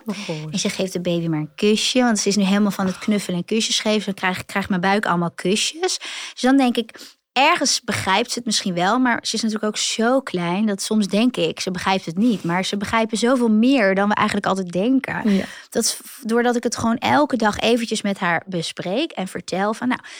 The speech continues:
Speaker 2: ma-, de buik is weer gegroeid, de baby is, hè." Ik ben gewoon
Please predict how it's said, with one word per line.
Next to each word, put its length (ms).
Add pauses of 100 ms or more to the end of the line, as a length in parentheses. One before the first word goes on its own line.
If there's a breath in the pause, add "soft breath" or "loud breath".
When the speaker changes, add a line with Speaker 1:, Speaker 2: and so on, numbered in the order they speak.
(300 loud breath)
Speaker 2:
ma-, 200
de 100
buik 220
is 120
weer 240
gegroeid, 640
de 80
baby 380
is, 160
hè." 160 (400 loud breath)
Ik 100
ben 80
gewoon 140